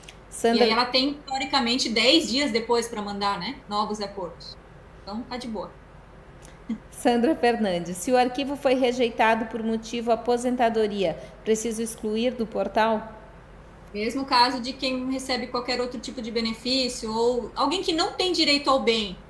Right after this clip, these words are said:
Speaker 2: e foi feito o requerimento e depois foi recusado e tem a notificação e vocês comprovaram que ele realmente não tem direito ao bem,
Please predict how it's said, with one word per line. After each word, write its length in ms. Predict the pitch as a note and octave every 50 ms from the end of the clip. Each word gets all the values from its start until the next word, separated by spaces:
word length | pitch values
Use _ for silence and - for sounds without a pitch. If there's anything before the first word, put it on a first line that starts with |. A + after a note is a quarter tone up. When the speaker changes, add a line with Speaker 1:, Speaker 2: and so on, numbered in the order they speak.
| - - -
Speaker 2:
e 80 | A3
foi 320 | G#3+ - - A#3+ C4 D#4 F4
feito 300 | - - D4 D4+ C#4+ C#4+
o 20 |
requerimento 840 | C#4+ C4 C4 - B3+ B3+ A#3+ A#3 A#3 A#3+ B3+ C4+ C#4+ C#4+ D#4 D#4 D#4 - - - - -
e 20 | G#3+
depois 560 | - A#3+ A#3+ A#3+ B3 B3 A#3+ A#3+ A#3 - -
foi 180 | - A#3+ A#3 B3
recusado 1000 | C4 A#3 A#3 - B3 A3 G3+ A3+ G3+ G#3+ A#3 B3 B3+ C4+ C#4+ D4 B3+ D4+ D4
e 60 | C#4+ -
tem 240 | - A#3 A#3 A#3+
a 20 | A#3
notificação 840 | A#3+ A#3+ A#3 - - B3 A#3 - A#3 G#3+ - - A#3 A#3+ C4 C#4
e 40 | C#4
vocês 300 | A#3 A#3+ A#3+ - A#3+ A#3+
comprovaram 640 | - B3+ C#4 C#4+ C#4 C#4+ C4+ B3 A#3 A#3 A#3 A3+
que 80 | A3 A#3
ele 120 | A3 A3
realmente 500 | A3+ A#3+ B3+ D4 D4+ C4+ B3+ B3+ B3 -
não 80 | A#3+ A#3
tem 160 | A3 A#3+ A#3
direito 300 | A3 G#3+ G#3 G#3 G#3 A3+
ao 80 | A#3 A3+
bem, 340 | G3+ A3+ A#3 B3+ D4+ - -